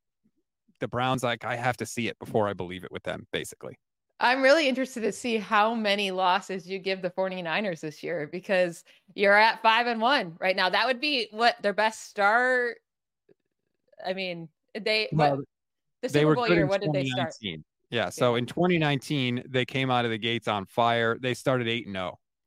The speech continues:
Speaker 1: So,
Speaker 2: Okay.
Speaker 1: so then
Speaker 2: Um,
Speaker 1: it brings us to Kirk. On my wife and son's birthday in week seven, October twenty-third, in Minnesota.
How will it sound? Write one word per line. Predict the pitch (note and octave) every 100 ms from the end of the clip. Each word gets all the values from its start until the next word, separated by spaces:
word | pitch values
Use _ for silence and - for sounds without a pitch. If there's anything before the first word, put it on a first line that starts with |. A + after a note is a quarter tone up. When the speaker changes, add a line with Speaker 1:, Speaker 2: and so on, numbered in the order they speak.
| _
Speaker 1:
So, | - G2+
Speaker 2:
Okay. | - C#3+ - _ _ _ _ _ _ _ _ _ _ _ _ _ _ _ _ _ -
Speaker 1:
so | F#3 F#3 F3
then | G3
Speaker 2:
Um, | G3
Speaker 1:
it | F#3+
brings | F#3+ F#3
us | F#3+
to | -
Kirk. | - C4 D4 - - _ _ _ _ _ _ _ _ _ -
On | D3+
my | D3+ D3+
wife | C#3+ E3 A#3+ A3 -
and | F3 D#3+
son's | - F#3 G3 G#3+
birthday | D3 F3+ D#3+ - B2 A2
in | A2+
week | C3 D#3
seven, | - D3+ B2 G2+ G2
October | G2 - D3+ D#3+ F3
twenty-third, | - D#3 D#3 - C#3+ B2 G#2 G2 - _ _ _ _ _ _ _ _
in | G#3 A#3 B3
Minnesota. | A#3 G#3 G3 - F3 E3 D#3 D#3 C#3